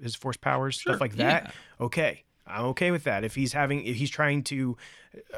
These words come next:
Speaker 1: uh, run from them, dodge them, only because he doesn't wanna re-, reveal himself as a
Speaker 2: Sure.
Speaker 1: Jedi, okay. But if they go hand-to-hand combat with the light, lightsabers, all that stuff, like, this doesn't need to, they need to have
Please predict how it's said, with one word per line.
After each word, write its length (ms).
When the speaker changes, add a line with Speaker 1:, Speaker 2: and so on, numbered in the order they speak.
Speaker 1:
uh, 80
run 340
from 240
them, 220
dodge 380
them, 260
only 240
because 320
he 80
doesn't 320
wanna 180
re-, 220
reveal 580
himself 400
as 140
a 100
Speaker 2:
Sure. 20
Speaker 1:
Jedi, 500
okay. 420
But 100
if 160
they 220
go 320
hand-to-hand 680
combat 420
with 140
the 80
light, 240
lightsabers, 800
all 140
that 180
stuff, 280
like, 240
this 640
doesn't 320
need 420
to, 120
they 160
need 160
to 60
have 360